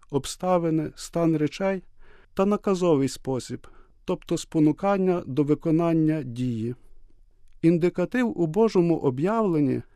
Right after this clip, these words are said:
це те, що відбулося, стан речей, те, що Бог здійснив, у той час як імператив — це наказ людині,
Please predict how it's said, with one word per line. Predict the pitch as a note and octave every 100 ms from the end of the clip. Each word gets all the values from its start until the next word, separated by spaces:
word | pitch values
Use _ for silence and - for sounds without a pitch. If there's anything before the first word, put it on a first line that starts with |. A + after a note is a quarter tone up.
| - - - -
це | - F#3
те, | - A#3+
що | - - F#3
відбулося, | F#3 D#3+ F#3+ F3 A#2 - B2 A#2+ - -
стан | - - F#3+ F#3+
речей, | F3+ F#3 - F#3+ B2+ A2+ - - - -
те, | F3+
що | - - F3
Бог | D#3 G3
здійснив, | D#3+ B2 C#3 - C#3 B2+ A#2 - - - -
у | D3
той | C3+ F3+
час | F3 F3+ E3+ -
як | D3+
імператив — | D3+ D3+ D3+ D3 - G#3+ A3 G3 - - -
це | - F3+
наказ | F3 E3+ F#3 E3+
людині, | D#3+ F3+ E3 G3 C#3 A2